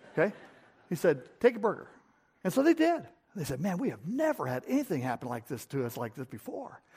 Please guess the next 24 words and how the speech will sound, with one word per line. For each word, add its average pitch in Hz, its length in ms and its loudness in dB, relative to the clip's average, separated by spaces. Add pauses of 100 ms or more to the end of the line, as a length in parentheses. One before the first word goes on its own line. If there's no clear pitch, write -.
(280)
Now, 175 120 2
to 160 160 -2
this 269 160 2
point 247 220 -2
in 170 140 -4
time, 180 200 -4
Dwayne 160 340 -4
had 123 160 -6
not 151 300 -6
been 127 120 -4
able 120 200 -4
to 113 40 -10
get 117 200 -4
into 107 200 -8
the 90 80 -16
Forest 107 340 -8
Park 92 200 -12
School 233 220 -12
District - 400 -18
where 117 140 -8
the 90 60 -16
church - 300 -20
is - 80 -20
at. 87 160 -20